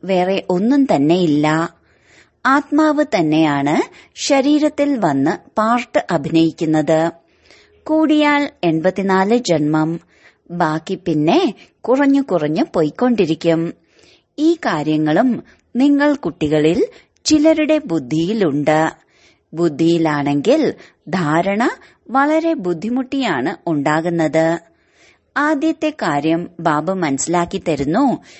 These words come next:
എവിടെ പോകുകയാണെങ്കിലും ആദ്യമാദ്യം ബാബയുടെ പരിചയം നൽകൂ.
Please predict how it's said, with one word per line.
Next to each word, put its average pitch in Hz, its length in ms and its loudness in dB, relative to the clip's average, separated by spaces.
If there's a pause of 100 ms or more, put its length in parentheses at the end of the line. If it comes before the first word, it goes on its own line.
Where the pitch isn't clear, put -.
(220)
എവിടെ 302 320 2
പോകുകയാണെങ്കിലും 170 1200 0 (500)
ആദ്യമാദ്യം 156 840 -2 (460)
ബാബയുടെ 294 680 0 (100)
പരിചയം 156 640 0 (160)
നൽകൂ. 165 580 2